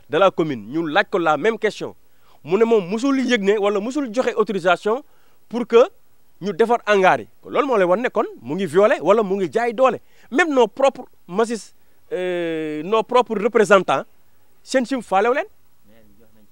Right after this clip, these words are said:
Maire bi jox na ko sommation pour que mu arrêté travaux yu muy def, mais boobu ba léegi nii amaguñu réaction par rapport à ça. Le sous-préfet, moom, après ñun bu ñu saisiree le préfet du département de Pikine,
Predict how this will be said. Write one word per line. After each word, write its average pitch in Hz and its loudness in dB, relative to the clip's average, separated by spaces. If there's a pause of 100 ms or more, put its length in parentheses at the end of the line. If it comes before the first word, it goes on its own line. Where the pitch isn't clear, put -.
(1300)
Maire 254 6
bi 226 -2
jox 254 2
na 254 2
ko 220 -6
sommation 208 0 (680)
pour 247 -4
que 254 6
mu 226 6
arrêté 240 6
travaux 202 6
yu 180 4
muy 180 0
def, 233 -10 (260)
mais 160 -2
boobu 226 8
ba 208 2
léegi 185 0
nii 156 -4 (160)
amaguñu 180 0
réaction 160 -4
par 135 -6
rapport 131 -6
à 143 -6
ça. 269 -10 (280)
Le 202 4
sous-préfet, 226 6 (320)
moom, 160 2 (160)
après 196 2
ñun 196 -4
bu 180 -4
ñu 214 -2
saisiree 175 0
le 156 2
préfet 185 2 (140)
du 165 0
département 147 0
de 127 -8
Pikine, 143 -6